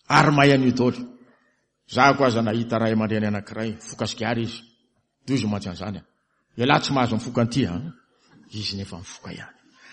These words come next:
Ahoana moa no azahoan'le zanaka? Hoe tena tsy tsara iny. Kanefa dia nianatra mandeha ihany.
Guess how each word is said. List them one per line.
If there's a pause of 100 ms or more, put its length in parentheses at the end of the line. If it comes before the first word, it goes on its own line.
(160)
Ahoana
moa
no
azahoan'le
zanaka? (420)
Hoe
tena
tsy
tsara
iny. (1500)
Kanefa
dia
nianatra
mandeha
ihany.